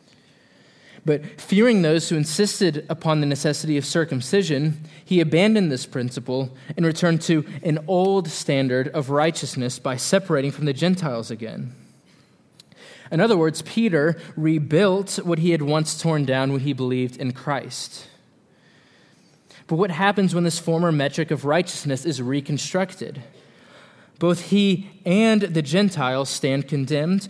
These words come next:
Why? Because verse sixteen, "By works of the law, no one will be justified."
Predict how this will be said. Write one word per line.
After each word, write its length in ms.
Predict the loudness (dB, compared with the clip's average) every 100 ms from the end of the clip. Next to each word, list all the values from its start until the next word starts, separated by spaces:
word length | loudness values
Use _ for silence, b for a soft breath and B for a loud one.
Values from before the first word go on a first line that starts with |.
| B -2
Why? 320 | 4 4 4
Because 400 | 0 -4 -2 0
verse 360 | 0 0 -4 -12 B -6
sixteen, 480 | -6 -4 0 2
"By 160 | 4 4
works 300 | 4 0 -2
of 60 | -2
the 100 | 0
law, 260 | 0 0
no 320 | 0 2 2
one 420 | 2 0 -2 -4 -4
will 100 | -4
be 140 | -2
justified." 840 | -2 -2 -2 -6 -8 -10 -8 -10